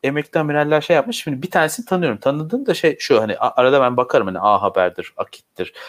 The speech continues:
falan filan. Yani severim öyle, e, A K P basını takip etmeyi. Hep oraya çıkan, işte Mavi Vatan kavramını ortaya çıkarmış. E, Denizcilik Bakanlığı kurulsun, bunda kursa kursa bu güçlü yönetim kurar.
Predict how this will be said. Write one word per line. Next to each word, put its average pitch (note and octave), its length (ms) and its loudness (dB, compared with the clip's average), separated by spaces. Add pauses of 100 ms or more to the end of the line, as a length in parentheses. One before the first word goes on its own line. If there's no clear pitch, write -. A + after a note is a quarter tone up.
(100)
falan G#2+ 300 0
filan. F#2+ 220 -6
Yani F2 120 -6
severim G#2 460 -4
öyle, E2+ 360 -6 (140)
e, E2 580 0
A F2 160 -2
K - 140 -8
P F#2+ 180 -2
basını F2+ 340 -4
takip G2+ 360 0
etmeyi. E3 340 -4 (220)
Hep A3+ 180 -2
oraya G3 280 4
çıkan, G#2 320 -2
işte - 180 -4
Mavi D3 280 2
Vatan C#3 440 0 (440)
kavramını B2 580 2
ortaya B2 320 0
çıkarmış. F2 600 -4 (380)
E, G#2+ 60 -4 (680)
Denizcilik B2+ 460 -2
Bakanlığı C#3 460 2
kurulsun, A#2+ 380 -2
bunda B2 260 0
kursa C3+ 320 -4
kursa A#2+ 340 -6
bu B2 100 -6
güçlü B2+ 360 0
yönetim A#2+ 420 2
kurar. A2 420 0